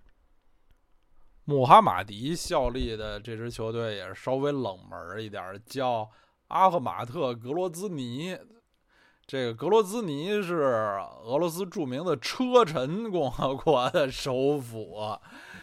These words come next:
这个车臣当然是俄罗斯比较边疆的地区了。说起来，其实离着伊朗不太远，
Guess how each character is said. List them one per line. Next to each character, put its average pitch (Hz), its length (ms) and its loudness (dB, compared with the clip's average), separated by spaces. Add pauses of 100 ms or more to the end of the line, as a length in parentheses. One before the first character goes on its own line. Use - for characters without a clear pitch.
(140)
这 117 180 -4
个 113 200 -2
车 202 340 4
臣 170 640 -4
当 139 200 6
然 120 260 2
是 123 120 -2
俄 107 200 -4
罗 120 100 -2
斯 120 140 -6
比 117 100 -8
较 120 120 0
边 160 280 -2
疆 180 280 0
的 117 180 -6
地 98 240 -14
区 104 240 -8
了。 98 140 -8
说 226 240 8
起 190 60 4
来， 120 140 2
其 165 120 0
实 220 100 6
离 170 240 2
着 196 100 4
伊 156 220 2
朗 98 300 0
不 120 120 -6
太 165 240 2
远， 104 240 -10